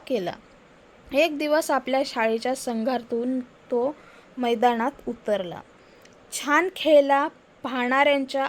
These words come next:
आश्चर्याला पारावार राहिला नाही. हाताविना त्याचे काही अडले नाही. हाताची उणीव त्याने पायाने भरून काढली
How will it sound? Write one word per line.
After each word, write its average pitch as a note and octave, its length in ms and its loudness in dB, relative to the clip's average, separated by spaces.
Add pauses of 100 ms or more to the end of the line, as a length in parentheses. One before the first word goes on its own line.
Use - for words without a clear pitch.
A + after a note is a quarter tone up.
आश्चर्याला A#3+ 840 -2
पारावार G#3+ 680 -4
राहिला G3+ 420 -6
नाही. - 420 -14 (540)
हाताविना F4 680 2
त्याचे D#4+ 400 -2
काही A#3 560 -2
अडले G3+ 380 -2
नाही. F#3 420 -6 (460)
हाताची A3 520 -2
उणीव A3+ 340 -4
त्याने A3+ 380 -4
पायाने G#3 540 -2
भरून A#3+ 440 -4
काढली G3 460 -8